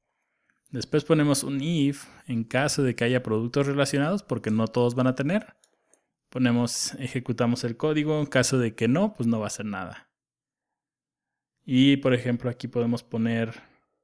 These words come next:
un poco de código. Primero es que voy a cerrar mis,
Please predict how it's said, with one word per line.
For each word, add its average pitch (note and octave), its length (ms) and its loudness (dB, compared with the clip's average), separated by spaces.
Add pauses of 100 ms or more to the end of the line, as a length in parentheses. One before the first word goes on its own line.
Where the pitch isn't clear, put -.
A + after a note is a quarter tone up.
(680)
un A#2+ 160 -6
poco A#2+ 420 0
de G#2+ 380 0
código. G3 500 0 (1300)
Primero D#3+ 320 4
es E3 80 0
que - 100 0
voy D3 160 6
a C#3 260 6
cerrar A#2+ 540 2
mis, A2+ 560 0